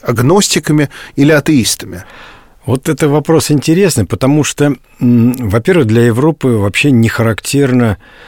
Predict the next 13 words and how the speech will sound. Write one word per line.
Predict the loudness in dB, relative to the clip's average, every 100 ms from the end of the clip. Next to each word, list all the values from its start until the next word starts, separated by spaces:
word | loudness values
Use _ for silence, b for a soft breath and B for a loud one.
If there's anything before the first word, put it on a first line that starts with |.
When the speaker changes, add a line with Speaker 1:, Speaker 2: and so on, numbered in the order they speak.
| B _
Speaker 2:
помните, | 0 0 0
был | 0 0 0
же | 0
такой | -2 -2 -2
даже | 0 0
небольшой | 0 0 -2 -2
скандальчик | -2 0 0 2 0 0 -4 -6
с |
Шеварднадзе, | -4 -2 0 2 0 -2 -4
когда | -6 -4 -2
он | -2 0
был | 0 -2 B B B B B B
министром | -2 2 2 2 -2 -2 -2 -4